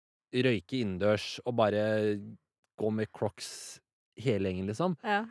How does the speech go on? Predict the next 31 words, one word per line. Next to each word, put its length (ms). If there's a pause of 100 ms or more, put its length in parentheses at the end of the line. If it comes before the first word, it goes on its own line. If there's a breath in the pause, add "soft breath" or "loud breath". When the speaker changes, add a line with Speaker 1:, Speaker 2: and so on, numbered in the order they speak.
Speaker 1:
Det 60
er 40
det 180
vi 120
vil 80
ha. 100
Vi 80
vil 140
se 260 (120)
den 180
delen 240
av 80
U 20
S 80
A. 160
Det 140
er 120
derfor 160
Speaker 2:
Mm. 120
Speaker 1:
vi 80
drar 180
til 120
Reno. 180
Vi 80
tror 220
ikke 120
at 60
vi 80
får 300
noe 100
sånn 220